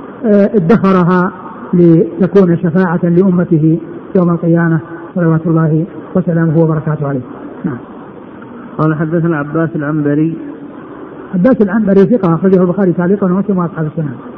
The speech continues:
Speaker 2: عن عبد الرزاق.
Speaker 1: عبد الرزاق بن همام الصنعاني اليماني ثقة، أخرجه أصحاب كتب الستة.
Speaker 2: عن معمر.
Speaker 1: معمر بن راشد الأزدي البصري ثم اليماني ثقة، أخرجه أصحاب كتب الستة.
Speaker 2: عن ثابت.
Speaker 1: ثابت بن أسلم البناني ثقة،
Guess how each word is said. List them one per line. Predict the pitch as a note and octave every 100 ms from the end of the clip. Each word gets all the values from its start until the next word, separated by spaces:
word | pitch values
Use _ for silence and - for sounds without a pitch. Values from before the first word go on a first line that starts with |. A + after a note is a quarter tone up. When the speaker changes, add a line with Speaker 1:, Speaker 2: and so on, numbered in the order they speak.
| -
Speaker 2:
عن | C#3+
عبد | C#3+ C#3
الرزاق. | C3+ C3+ C#3 C#3 C#3 D3 - - -
Speaker 1:
عبد | E3+
الرزاق | E3+ E3 G#3+ A3
بن | F#3+ F3
همام | G3+ F#3+
الصنعاني | F3 F#3+ E3 F3+ D#3+
اليماني | E3 E3+ D3
ثقة، | E3 F#3+ D#3
أخرجه | D3+ E3
أصحاب | D3+ -
كتب | B2+ D3
الستة. | D#3 D3+ - - - C#3+
Speaker 2:
عن | C#3
معمر. | C#3 A#2 B2+ C3 C#3 - - - -
Speaker 1:
معمر | D#3 F#3 F#3
بن | F3
راشد | G#3 F3
الأزدي | F3+ F#3+ D#3
البصري | E3 F3+ E3 D#3 - - - -
ثم | F3+ F3+
اليماني | E3 E3+ D#3+ D3
ثقة، | F3+ E3+
أخرجه | D3 E3 D#3+
أصحاب | C#3 E3
كتب | D3
الستة. | D3+ E3+ - C3 - - -
Speaker 2:
عن | C3 B2
ثابت. | C3+ C3 B2+ C3 C3 - - - - -
Speaker 1:
ثابت | F#3+ F#3 E3+
بن | G3
أسلم | F#3 F3+ E3+
البناني | D#3+ E3 D#3+ D3+
ثقة، | E3 F3+